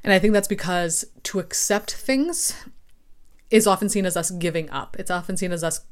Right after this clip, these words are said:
becoming complacent with our circumstances. And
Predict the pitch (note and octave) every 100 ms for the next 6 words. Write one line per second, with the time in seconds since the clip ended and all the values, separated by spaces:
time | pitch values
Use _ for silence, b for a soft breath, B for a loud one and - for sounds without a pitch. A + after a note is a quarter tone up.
0 | - F3+ E3 F#3 F3+ - G3 - F#3+ F#3
1 | - E3 C#3+ - F3+ F3+ D#3+ D3+ F3+ E3
2 | D#3+ - - - - - B B B B
3 | B B B G#3+ G#3 G#3